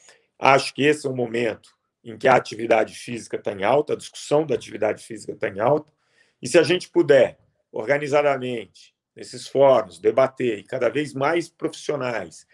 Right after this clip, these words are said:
e cada vez mais iniciativas vindo dos professores, tentando massificar e jogar pra população, e entregar pra população uma comunicação simples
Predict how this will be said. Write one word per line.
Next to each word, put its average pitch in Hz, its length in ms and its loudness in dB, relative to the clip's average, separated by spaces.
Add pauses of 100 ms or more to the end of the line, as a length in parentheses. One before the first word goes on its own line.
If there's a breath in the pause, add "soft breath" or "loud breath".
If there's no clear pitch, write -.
(300 soft breath)
e - 40 -20
cada 131 240 2
vez 143 280 -2
mais 156 380 2
iniciativas 139 760 -8
vindo 156 380 -6
dos 143 140 -16
professores, 139 800 -2 (440)
tentando 151 460 2
massificar 151 960 0 (320)
e 123 140 -10
jogar 147 520 4
pra 165 160 -6
população, 139 840 -8
e 127 80 -10
entregar 151 600 2
pra 156 140 -6
população 143 680 -4
uma 120 180 -12
comunicação 143 680 -4
simples - 720 -12